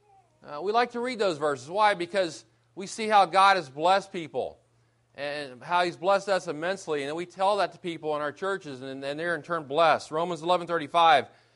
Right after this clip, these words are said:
asks the question, "Who is first given to Him?" Who, what person is first given to God that it might be repaid back to that person?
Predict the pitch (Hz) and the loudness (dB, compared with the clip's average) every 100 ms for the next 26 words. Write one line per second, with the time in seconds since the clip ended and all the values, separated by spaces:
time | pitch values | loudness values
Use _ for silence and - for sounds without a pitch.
0 | _ - 165 175 165 190 190 170 123 - | _ -4 -4 -4 -2 0 0 -4 -16 -16
1 | _ _ _ _ 202 208 - 208 202 170 | _ _ _ _ 4 4 4 2 2 2
2 | 202 208 190 240 226 123 147 208 139 156 | 0 0 -4 -2 -4 -6 -8 -10 -8 -2
3 | 240 247 240 240 208 175 - 202 196 202 | -2 0 -2 -2 -4 -8 -2 -4 -2 -4
4 | 185 160 131 180 190 139 151 156 _ _ | -4 -4 2 4 6 4 2 -4 _ _
5 | _ - 156 175 170 190 165 180 175 170 | _ -2 0 0 2 2 2 0 -2 -4
6 | 190 170 160 185 185 185 190 190 220 240 | -4 -2 2 2 2 0 0 0 0 0
7 | - 104 | -4 -18